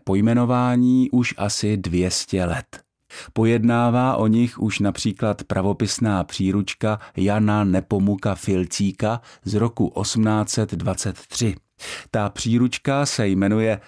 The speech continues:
Pravidla dobropísemnosti české a o otazníku se tam vykládá,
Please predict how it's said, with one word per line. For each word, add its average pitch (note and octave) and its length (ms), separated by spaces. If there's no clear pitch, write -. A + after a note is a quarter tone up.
Pravidla A2 580
dobropísemnosti G#2 1400
české F#2 760
a F2 320
o F2+ 220
otazníku G#2+ 840
se C#3+ 140
tam D#2+ 240
vykládá, F2 800